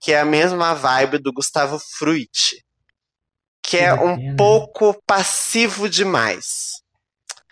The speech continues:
Speaker 2: Uhum.
Speaker 1: É que nem a história do Beto Richa, que o Beto Richa cortou a integração do ônibus e isso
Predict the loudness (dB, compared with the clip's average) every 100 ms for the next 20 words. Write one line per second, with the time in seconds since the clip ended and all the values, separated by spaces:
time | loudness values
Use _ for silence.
0 | -10 -4 -2 -2 0 2 4 4 4 4
1 | 2 2 0 0 0 2 0 0 0 0
2 | 0 0 -2 -2 -2 -2 -2 -2 -2 -6
3 | -6 -6 0 0 2 0 2 2 0 2
4 | 0 2 4 4 2 2 0 0 -2 0
5 | 0 -2